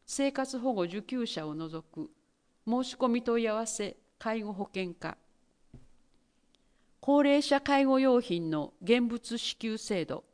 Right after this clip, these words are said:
紙おむつを現物支給します。対象、市内在住の介護保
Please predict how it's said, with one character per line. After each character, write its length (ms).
紙 320
お 80
む 160
つ 220
を 240
現 220
物 280
支 200
給 180
し 160
ま 140
す。 240
対 240
象、 400
市 140
内 240
在 300
住 260
の 220
介 240
護 140
保 100